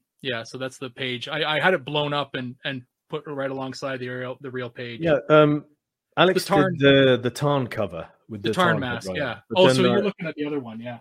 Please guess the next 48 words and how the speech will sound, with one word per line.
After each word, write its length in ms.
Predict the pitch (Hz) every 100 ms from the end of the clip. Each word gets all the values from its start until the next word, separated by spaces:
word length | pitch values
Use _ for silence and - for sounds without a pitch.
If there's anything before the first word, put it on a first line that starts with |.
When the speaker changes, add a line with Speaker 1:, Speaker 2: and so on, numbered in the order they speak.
| _ - -
Speaker 2:
Yeah, 120 | 131
Nick 260 | 139 165 -
did 160 | 151 139
the 60 |
cover 280 | - 139 127
where 180 | 123 123
they're 160 | 120 117
holding 440 | 135 131 120 117
the 80 | 104
heart, 500 | 123 127 95 - -
like, 260 | 107 107
uh, 120 | 117 110
Misfire's 440 | 117 - 107 104
holding 380 | 110 104 104 104
the, 420 | 101 101 95 95
the 60 | 95
heart 300 | 98 110 -
in 60 | 113
his 120 | -
hand. 320 | 131 147 - -
And 100 | 131
the 60 |
Speaker 1:
Right, 260 | 156 156 131
Speaker 2:
rest 120 | -
of 40 |
the 60 | 139
Speaker 1:
yes. 280 | 135 113 -
Speaker 2:
time 200 | 107 104
it's 160 | 98 107
a, 120 | 98
Speaker 1:
Yeah. 240 | 131 110 - _
Speaker 2:
my 80 | 110
mate 160 | 113 98
James 260 | 113 107
Speaker 1:
Yeah. 60 | 98
Speaker 2:
has 120 | 90
that 220 | 101 92
cover. 160 | - 90 _ _
That 160 | 120 98
is 100 | 131
Speaker 1:
Right 160 | 135 123
Speaker 2:
an 60 |
Speaker 1:
on. 60 | 101
Speaker 2:
amazing 300 | 87 85 82
piece 300 | 82 87 -
you've 100 | 73
got 180 | - 80
there. 140 | 76